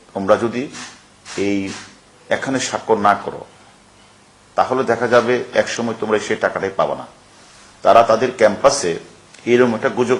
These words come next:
ছড়িয়েছেন যে, "যদি তোমরা স্বাক্ষর না করো, তাহলে কিন্তু কিছুদিন পরে দেখবা বাংলাদেশ শ্রীলঙ্কার মতো হয়ে যাবে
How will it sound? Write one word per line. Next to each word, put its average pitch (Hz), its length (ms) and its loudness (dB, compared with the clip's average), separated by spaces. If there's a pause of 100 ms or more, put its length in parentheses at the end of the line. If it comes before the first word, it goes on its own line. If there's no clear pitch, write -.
(100)
ছড়িয়েছেন 101 440 -4 (920)
যে, 95 260 -2
"যদি 113 220 -2
তোমরা 107 260 -2
স্বাক্ষর 107 360 -4
না 104 180 2
করো, 98 240 -2
তাহলে 98 340 0
কিন্তু 98 220 -10
কিছুদিন 135 440 -8
পরে 110 140 0
দেখবা 98 280 2
বাংলাদেশ 101 460 2 (520)
শ্রীলঙ্কার 131 480 0
মতো 92 200 -4
হয়ে 82 160 -4
যাবে 76 260 -8